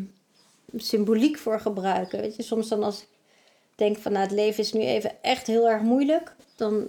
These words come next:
stel ik me bijvoorbeeld voor dat ik een donkere grot inga met een zaklamp. En gewoon ga kijken met mijn licht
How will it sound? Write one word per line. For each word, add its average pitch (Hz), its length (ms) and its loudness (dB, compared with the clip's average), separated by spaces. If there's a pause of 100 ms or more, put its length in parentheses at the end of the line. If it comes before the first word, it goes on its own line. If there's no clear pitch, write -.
stel - 260 -2
ik 202 100 -2
me 208 100 -2
bijvoorbeeld 208 440 -2
voor 208 220 -4
dat 208 140 -2
ik 202 80 -6
een 202 100 -2
donkere 208 380 0
grot 220 320 -2
inga 208 400 0
met 196 240 -4
een 196 280 -4
zaklamp. 202 580 -2 (680)
En 196 160 -4
gewoon 190 340 -4
ga 196 120 -8
kijken 202 540 0
met 190 160 0
mijn 190 480 0
licht 202 460 2